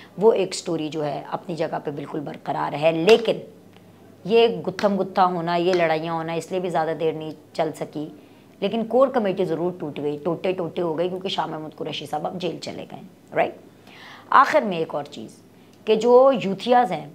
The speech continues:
वो बाज नहीं आएंगे। असल में क्या होता है कि जब आप एक बीज बोते हैं, फिर आप पानी डालें, तो जो पौधा उसमें से निकलेगा वो वही निकलेगा ना जो आपने बीज बोया है।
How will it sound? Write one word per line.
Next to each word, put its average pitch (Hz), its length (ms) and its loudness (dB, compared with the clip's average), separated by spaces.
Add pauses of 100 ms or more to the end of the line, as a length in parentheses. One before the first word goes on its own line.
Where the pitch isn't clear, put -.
(400)
वो 214 120 4
बाज 165 280 4
नहीं 165 120 -10
आएंगे। 156 160 -6
असल 254 320 0
में 262 120 -4
क्या 269 120 6
होता 196 240 4
है 160 180 -2 (480)
कि 208 80 -2
जब 196 180 4
आप 190 160 4
एक 175 220 -2
बीज 175 300 -4
बोते 160 340 -4
हैं, 147 320 -10 (280)
फिर 185 100 0
आप 165 240 2
पानी 160 280 4
डालें, 151 500 -4 (180)
तो - 80 -12
जो 180 120 0
पौधा 170 400 2
उसमें 170 220 -4
से 165 120 -6
निकलेगा 151 540 -6 (340)
वो 190 80 0
वही 190 220 4
निकलेगा 180 360 0
ना 185 100 -2
जो 220 100 -2
आपने 185 220 -2
बीज 160 240 -6
बोया 151 280 -4
है। 147 100 -8